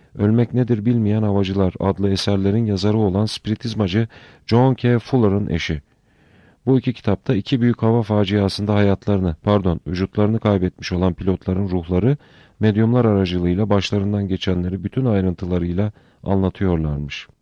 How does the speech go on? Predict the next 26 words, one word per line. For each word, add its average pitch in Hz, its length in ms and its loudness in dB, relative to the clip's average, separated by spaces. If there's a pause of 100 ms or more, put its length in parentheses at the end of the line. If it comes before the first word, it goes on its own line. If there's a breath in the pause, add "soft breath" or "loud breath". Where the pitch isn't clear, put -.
(840 loud breath)
Spiritizma 151 640 -2
alanındaki 92 540 -2
yenilikler 104 640 0
bunlarla 131 380 4
kalsa 104 340 -2
gene 104 280 0
iyi. 73 200 -4 (460 soft breath)
Scott - 400 -2
D. 127 160 2
Roga 110 300 2
adındaki 85 400 -2
parapsikologun 92 840 0 (380 loud breath)
bin 110 100 -2
dokuz 120 240 -2
yüz 107 120 -6
yetmiş 110 320 -4
dokuzda 107 340 -2
yayımladığı 107 580 0
bir 107 80 2
kitaptan 113 480 -2
kendisinin 104 580 -2
ruhlarla 110 460 0
doğrudan 104 420 2
doğruya 95 240 2
konuşacak - 560 -6
yerde 95 340 0